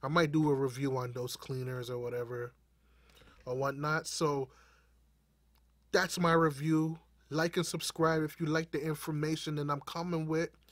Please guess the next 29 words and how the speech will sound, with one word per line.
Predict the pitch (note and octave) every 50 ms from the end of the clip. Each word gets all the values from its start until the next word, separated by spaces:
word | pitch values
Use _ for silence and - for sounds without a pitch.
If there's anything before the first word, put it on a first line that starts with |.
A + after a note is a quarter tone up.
| - - - - - - -
And | D#3+ E3 D3
go | D3 E3 F3+
to | F3+ F3
my | E3+ D#3+ D#3+ D#3+
store | D3+ - - - - F3 E3+ E3+
to | D#3+ D#3
support | D3 - - C#3 - - - D#3+ D#3+ D3
your | D3+ D3+ D3
boy. | C#3+ C#3 D#3 E3+ E3+ D3+
I | C3 C3
don't | D3+ D#3 D#3+ D#3 C#3+
do | C#3 D3+ E3+ D#3+
super | - - - D3 - - C3
chats. | A#2+ - - A#2 G2+ - - - - - - - _ _ _ _ - - - - _ -
You | C3+ C3
know | C3+ C3+
what | C3+ C3+
I | C3+ C3+
mean? | C#3 C#3 C#3+
I | C3+ C#3
don't | D3+ D#3+ D#3
believe | D3+ D3 C#3 C#3+ D3+ D3
in | C#3+ C3+
super | - - - C#3+ C#3 - A#2+
chats. | - - - A2+ F2 - - - - - - - - - - - - - -
I | C3 C#3+
believe | C#3 C3 C#3+ C#3+ D3 D#3 D#3 D3+ C#3+
in, | D3 C#3+ C#3
um, | C3+ C3 C3 B2+ B2 B2 B2 B2